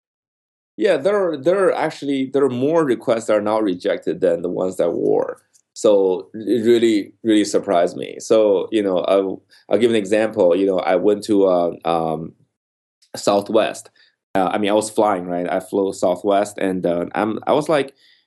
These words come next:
you know, um, I want to give a safety announcement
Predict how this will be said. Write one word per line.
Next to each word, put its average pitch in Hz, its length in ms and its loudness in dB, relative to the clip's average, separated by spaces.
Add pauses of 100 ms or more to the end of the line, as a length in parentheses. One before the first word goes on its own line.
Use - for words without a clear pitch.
(120)
you 196 80 4
know, 160 340 -2 (380)
um, 107 440 -2
I 120 60 0
want 226 200 0
to 135 60 0
give 120 240 0
a 87 280 -2 (800)
safety 120 400 0
announcement - 520 -10